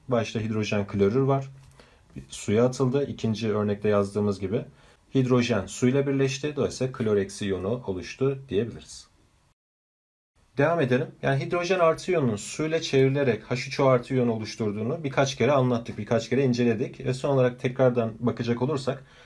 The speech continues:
H artı iyonu ile H üç O artı iyonu aynı anlamda kullanılır. İkisini de kullanabilirsiniz. Hiçbir farkı yok bunun. H C L'yi siz suya attınız. Su da çözündü. Su da çözündüğü zaman H artı ve Cl eksi iyonu verdi. Ve H artı iyonu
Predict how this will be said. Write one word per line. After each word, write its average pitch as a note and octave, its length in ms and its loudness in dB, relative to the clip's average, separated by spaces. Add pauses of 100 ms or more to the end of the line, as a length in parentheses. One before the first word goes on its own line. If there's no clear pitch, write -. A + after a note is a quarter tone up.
(120)
H C#3 300 2
artı D#3 280 0
iyonu C3+ 320 2
ile A#2 180 2
H B2 300 -6
üç C3 140 -4
O A2+ 60 2
artı A2 420 0
iyonu A#2+ 440 -2
aynı B2+ 360 2
anlamda F#2 380 -4
kullanılır. F2 320 -8
İkisini - 360 -4
de C3+ 100 -4
kullanabilirsiniz. A#2+ 720 -2
Hiçbir B2 220 -4
farkı G#2 340 -2
yok C3 300 2
bunun. G2+ 260 -4 (640)
H D3 160 2
C C#3 240 0
L'yi C#3+ 120 2
siz C#3 220 -6
suya C#3+ 260 2
attınız. A#2 340 0
Su - 160 -4
da G#2+ 100 0
çözündü. C3 480 -2
Su C#3+ 160 -8
da C#3+ 100 2
çözündüğü C3+ 560 0
zaman G#2+ 260 -2 (280)
H A#2+ 260 0
artı C3 220 2
ve F#3+ 100 2
Cl F3 220 -2
eksi F#3 340 0
iyonu G2+ 160 2
verdi. F#2 240 -2
Ve A#2 60 0
H A#2 300 0
artı C3 240 0
iyonu B2+ 300 0